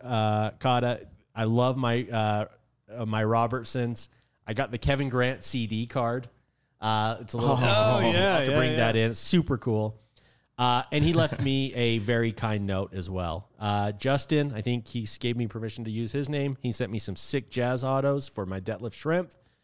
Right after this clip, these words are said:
Speaker 2: Hmm.
Speaker 1: Perry, my Kevin Durant rookie card. And Wax Museum Kyle,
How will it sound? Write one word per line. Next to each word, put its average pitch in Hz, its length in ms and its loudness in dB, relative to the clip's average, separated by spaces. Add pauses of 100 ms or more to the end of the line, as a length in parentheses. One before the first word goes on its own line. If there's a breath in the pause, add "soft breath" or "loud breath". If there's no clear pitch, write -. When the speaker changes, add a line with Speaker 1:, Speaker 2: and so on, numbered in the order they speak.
(120)
Speaker 2:
Hmm. 143 100 2 (160)
Speaker 1:
Perry, 180 560 4
my 120 160 0
Kevin 131 340 2
Durant 120 300 2
rookie 170 340 2
card. 180 440 4 (520)
And 127 220 4
Wax 160 320 2
Museum 156 420 4
Kyle, 113 500 0